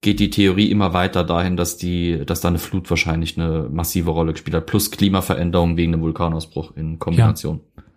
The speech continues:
Speaker 2: Es wird wahrscheinlich sowieso eine Kombination aus verschiedenen Ursachen sein, äh, aber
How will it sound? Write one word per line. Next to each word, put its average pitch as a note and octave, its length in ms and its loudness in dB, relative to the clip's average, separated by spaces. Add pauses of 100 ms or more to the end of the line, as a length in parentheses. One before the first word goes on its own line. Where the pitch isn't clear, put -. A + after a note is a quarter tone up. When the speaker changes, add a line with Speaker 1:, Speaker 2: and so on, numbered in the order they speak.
(160)
Speaker 2:
Es - 80 -4
wird C#3+ 140 2
wahrscheinlich C#3 320 4
sowieso B2 260 4
eine B2+ 160 0
Kombination C3 560 4
aus C#3+ 140 -4
verschiedenen B2 360 -4
Ursachen B2+ 360 4
sein, B2 340 4 (1040)
äh, D3+ 60 0
aber A#2 840 2